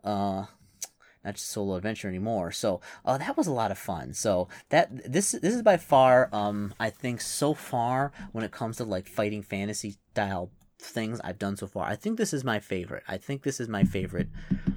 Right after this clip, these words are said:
so far. Um, yeah, I just think there is, like, there's, i-, i-, it's, it still relies a little bit too much on chance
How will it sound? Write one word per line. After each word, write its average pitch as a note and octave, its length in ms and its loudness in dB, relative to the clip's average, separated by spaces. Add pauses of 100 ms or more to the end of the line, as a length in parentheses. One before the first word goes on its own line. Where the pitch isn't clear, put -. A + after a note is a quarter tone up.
(360)
so - 260 0
far. - 440 -6 (320)
Um, F#2+ 440 -2 (1120)
yeah, A2 420 0
I A#2+ 120 4
just D#3 220 -2
think D3 200 0
there B2 160 2
is, A2 240 -2
like, G2+ 300 0 (120)
there's, A2+ 480 -8
i-, F2+ 40 -14
i-, F2 400 -14
it's, - 280 -8
it - 120 -8
still F#3 200 2
relies B2 300 4
a G2+ 60 -2
little A2+ 240 0
bit A#2 180 -6
too A#2+ 140 -6
much A2 240 -4
on F#2 140 -4
chance - 600 -6